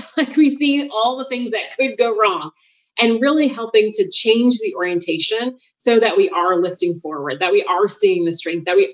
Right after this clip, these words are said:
are pulling it. So you're absolutely right. It is one of the things that I think as women, like, we've got an opportunity and an obligation to do for one another, which is to say, "Okay, yeah, I'm seeing this as a," it's, it's, what do they say? Like, right, "Fix another woman's crown without her even knowing it." Like,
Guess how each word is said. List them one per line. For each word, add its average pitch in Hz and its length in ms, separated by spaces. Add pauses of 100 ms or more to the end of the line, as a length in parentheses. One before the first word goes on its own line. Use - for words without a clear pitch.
are 196 220
pulling 170 280
it. - 200
So 196 100
you're 185 300
absolutely 190 420
right. 165 180
It 160 120
is 185 180
one 180 100
of 170 80
the 170 100
things 165 280
that 156 80
I 156 120
think 160 240 (360)
as 170 200
women, 185 300
like, 170 240
we've 190 220
got 160 360
an - 160
opportunity 190 540
and 175 160
an 165 40 (120)
obligation 185 760
to - 140
do 240 200
for 427 160
one 233 160
another, 254 400
which 208 200
is - 140
to 170 100
say, 170 260
"Okay, 175 380 (300)
yeah, 202 220
I'm 190 140
seeing 196 320
this 175 200
as 175 100
a," - 180
it's, 190 120
it's, 220 220
what 226 120
do 226 60
they 226 120
say? 220 240
Like, 190 260
right, 190 240 (280)
"Fix 220 220
another 202 260
woman's 190 300
crown 190 380
without 175 280
her 190 80
even 175 200
knowing 175 340
it." 202 200
Like, 175 160